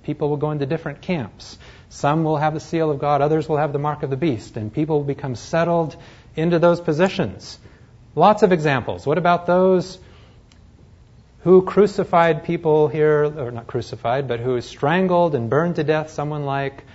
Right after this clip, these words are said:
uh, Tyndale? Now, these people would say, "We believe in Jesus. We're covered by the blood. We're saved by the blood of Jesus. We believe in Jesus. Now let's get Tyndale up there and burn him to death." Now, their picture of God, again, night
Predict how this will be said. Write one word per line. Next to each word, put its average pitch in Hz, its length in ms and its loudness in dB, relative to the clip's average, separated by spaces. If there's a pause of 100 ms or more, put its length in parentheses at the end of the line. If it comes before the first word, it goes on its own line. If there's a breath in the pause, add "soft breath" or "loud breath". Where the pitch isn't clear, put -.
(180 loud breath)
uh, 135 140 -4
Tyndale? 135 560 0 (1200 soft breath)
Now, 123 120 -2
these 160 180 2
people 180 340 2
would 156 140 2
say, 160 300 0
"We 175 320 0
believe 151 340 -2
in 131 140 -6
Jesus. 95 600 -8 (320 soft breath)
We're 143 140 2
covered 147 380 0
by 135 100 0
the 135 100 -4
blood. 120 420 -2
We're 120 140 -4
saved 151 480 0
by 127 120 -2
the 131 100 -6
blood 135 220 -4
of 127 100 -6
Jesus. 113 420 -4
We 170 260 0
believe 165 300 -2
in 156 120 -4
Jesus. 123 440 -2
Now 143 220 -2
let's 143 200 -2
get - 300 -6
Tyndale 127 360 -4
up 110 100 -8
there 120 140 -6
and 107 120 -6
burn 120 200 -4
him 98 140 -8
to 117 100 -8
death." 110 260 -6 (640 loud breath)
Now, 107 240 -6
their 131 240 2
picture 196 380 0
of 156 80 -6
God, 160 240 2
again, 123 520 -4
night 185 280 -4